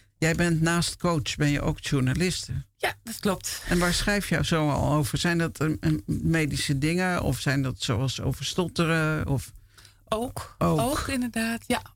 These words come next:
Speaker 2: Ehm, ik schrijf met name voor, eh, vrouwenmagazines, eh, eh, publieksbladen. Ja, over hele uiteenlopende onderwerpen. Eh, de ene keer, ja, dan is het een persoonlijk verhaal van iemand, ja, over, over een,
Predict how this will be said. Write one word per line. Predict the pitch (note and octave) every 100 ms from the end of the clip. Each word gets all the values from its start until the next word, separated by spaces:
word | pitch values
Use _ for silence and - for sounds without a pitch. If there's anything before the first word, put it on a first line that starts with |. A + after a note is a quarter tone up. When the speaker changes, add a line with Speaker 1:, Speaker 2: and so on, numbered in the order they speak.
| _
Speaker 2:
Ehm, | - G#3+ G#3
ik | G#3 -
schrijf | - A3+ A3
met | G#3 G3
name | A#3+ C4 A3
voor, | - - G3+ F3 E3 D#3+ D#3+ - _
eh, | F3 F2 E2+
vrouwenmagazines, | - F#3+ A#3 C4 B3+ A#3+ - C4+ - - - - _
eh, | G3+ F#3+ - _
eh, | _ E3 D#3+ -
publieksbladen. | F#3+ G#3 A3+ - G#3 G3 F#3 F3+ - - - - -
Ja, | _ G#3 -
over | G#3+ G#3 G3 - _ _ _ _ _ - - - - - _ _ _
hele | G#3+ C#4 B3+
uiteenlopende | G#3 G3+ - G3 F#3+ F#3 F#3
onderwerpen. | F#3+ A#3 B3 B3 A#3 A3 G#3 _
Eh, | G3 G3
de | F#3
ene | - G#3+ G#3
keer, | - F#3+ F#3+
ja, | G3+
dan | G3 F#3
is | F3 -
het | -
een |
persoonlijk | F3+ - G3+ F#3+ E3
verhaal | F#3 F3 F#3+ F#3+
van | - F#3
iemand, | F#3+ F3+ F3 E3
ja, | - F#3+ G3 -
over, | F3 E3 F3 F3+
over | E3 - E3
een, | E3